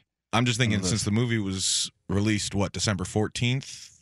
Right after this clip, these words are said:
Speaker 1: The World Cup final was
Speaker 2: Yep.
Speaker 1: December eighteenth. Maybe some tourists wanted to go see a movie in Qatar.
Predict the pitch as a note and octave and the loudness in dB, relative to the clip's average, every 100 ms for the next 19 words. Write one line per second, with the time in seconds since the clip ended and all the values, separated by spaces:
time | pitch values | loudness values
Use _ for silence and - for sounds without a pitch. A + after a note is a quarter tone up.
0 | - G2 G#2 G#2+ - - A#2 A2+ A2+ A2+ | -2 2 2 2 -2 0 0 2 2 0
1 | G#2 A2 A#2+ A#2 A2 F#2+ A2+ - - C3+ | 2 4 4 2 0 0 0 -2 0 0
2 | C#3 G#2+ A2 G#2+ A2+ - A#2 A#2+ A#2+ - | 0 2 2 2 0 2 2 2 0 0
3 | A#2 A2 A2 A2+ A#2+ G#2+ A#2+ A#2 A#2 A#2 | 0 0 0 0 2 2 2 0 -2 -2
4 | A2 B2 B2+ D3 | -2 0 0 0